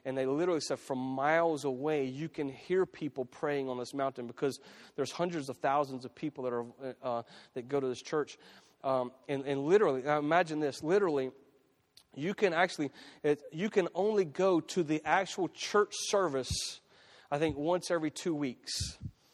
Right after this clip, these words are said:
And you're given a card, okay, to what service you can actually go to. <laughs>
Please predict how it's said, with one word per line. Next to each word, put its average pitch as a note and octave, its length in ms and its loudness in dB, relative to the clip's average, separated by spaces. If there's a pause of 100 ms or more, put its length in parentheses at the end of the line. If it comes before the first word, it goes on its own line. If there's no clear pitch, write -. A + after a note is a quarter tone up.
(360)
And D3+ 180 0
you're G3 140 8
given F3 320 4
a D#3+ 80 2
card, E3 680 4 (600)
okay, D#3+ 320 2
to E3+ 140 0
what D#3+ 220 4
service G3 460 0
you F#3 80 -6
can E3 140 -6
actually D3+ 280 -4
go F3 180 2
to. G#2+ 320 -8
<laughs> - 60 -20